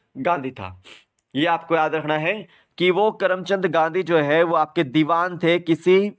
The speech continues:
जो है वो गुजरात की डायनेस्टी में। ठीक है, दीवान थे, और दीवान जो था उस समय मिनिस्टर के रैंक के बराबर होता था, ये आपको याद रखना है। और एक चीज़ आपको याद रखना है कि महात्मा गांधी का पूरा नाम क्या था।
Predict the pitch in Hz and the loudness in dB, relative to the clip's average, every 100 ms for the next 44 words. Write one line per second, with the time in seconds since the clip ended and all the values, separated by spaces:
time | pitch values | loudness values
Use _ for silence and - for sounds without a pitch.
0 | - 139 143 151 170 147 143 143 151 151 | -8 -4 0 0 0 0 0 0 0 -2
1 | - 196 170 151 139 135 - 127 101 98 | 2 2 2 -2 -2 -8 -4 -4 -4 -8
2 | - - - - - 233 165 156 151 147 | -16 -20 -16 -8 -4 -2 0 0 0 -2
3 | 135 110 131 135 151 165 170 190 180 175 | -8 -8 -4 -2 0 0 0 -2 -2 0
4 | 160 175 - - 156 160 156 180 185 165 | 2 0 -2 -8 -4 -2 0 0 0 -2
5 | 156 151 165 160 160 165 151 156 - - | -2 -2 -2 0 0 2 0 -2 -10 -2
6 | 175 190 - 131 139 127 127 127 117 113 | 0 0 -6 -4 -2 0 0 -2 -4 -6
7 | 101 101 _ _ - - - 139 160 156 | -8 -16 _ _ -20 -20 -6 -2 0 -2
8 | - 147 127 120 113 104 101 90 - - | 0 0 0 -2 -6 -10 -12 -18 -20 -20
9 | - - 156 214 208 208 202 196 202 185 | -8 -2 -2 0 -2 0 -2 -2 0 0
10 | 180 170 165 165 202 214 - _ _ - | -2 -4 -2 -2 -2 -6 -14 _ _ -4
11 | 190 208 202 - 156 160 170 208 220 180 | 0 0 -2 -2 0 0 -2 0 0 0
12 | 175 170 156 185 196 180 175 175 175 185 | -2 -2 2 0 2 -2 -2 2 2 4
13 | 175 151 139 131 135 127 107 95 | 0 0 -2 -2 -2 -2 -6 -18